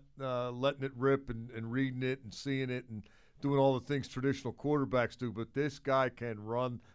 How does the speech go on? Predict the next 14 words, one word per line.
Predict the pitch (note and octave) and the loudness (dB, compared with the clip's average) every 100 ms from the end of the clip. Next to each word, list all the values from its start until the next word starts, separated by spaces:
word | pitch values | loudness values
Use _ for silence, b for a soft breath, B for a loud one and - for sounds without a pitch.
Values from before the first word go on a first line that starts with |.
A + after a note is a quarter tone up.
| b | b
the | A2 | -4
football, | G2+ - C3+ - A#2 A2+ G#2+ G2 - - - - _ _ - | -4 -4 -4 -2 0 2 2 0 -6 -20 -20 -20 _ _ -6
and | A#2 A2+ A2 | -4 -2 2
I | D3 | 4
think | E3+ D3+ | 4 4
he's | D3 | 2
gonna | D#3 C3 | 0 0
be | A#2 | -2
great | F#2+ B2 C3+ C3 - | -2 2 4 2 -4
someday. | - C3+ C3 C3 C3+ B2+ - _ - | -4 -2 0 2 2 0 -8 _ -6
I, | A#2+ C3+ | -4 -2
I | B2 | -4
don't | A#2 | -4
think | - A#2 | -4 -6